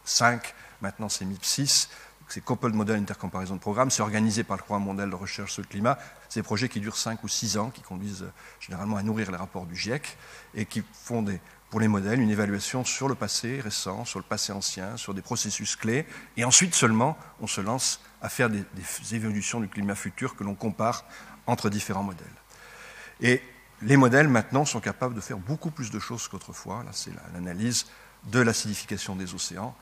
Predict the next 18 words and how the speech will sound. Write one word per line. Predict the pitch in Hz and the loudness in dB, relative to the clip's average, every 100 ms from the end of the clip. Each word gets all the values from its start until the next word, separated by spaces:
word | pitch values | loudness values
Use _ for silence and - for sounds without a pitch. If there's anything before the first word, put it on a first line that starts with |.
| - | -20
Je | - | -16
ne | |
saurais | - 95 - | -14 -16 -12
pas | 107 | -12
le, | 101 - | -12 -16
le | 95 | -18
dire. | - - - - - - - | -18 -20 -20 -20 -20 -6 6
Voilà. | 131 101 - - - | 6 6 -4 -16 -2
Alors, | 131 135 - - - - - - | 4 4 4 -6 -20 -20 -2 4
en | 180 | 6
conclusion, | 202 175 175 139 156 180 220 226 - - - - | 6 6 4 6 8 8 6 2 -8 -20 -20 -8
ce | - - | -2 4
que | |
je | 143 | 6
voudrais | 147 | 8
dire, | 151 190 | 8 6
c'est | - 143 | 4 2
que | - 139 123 | 4 6 6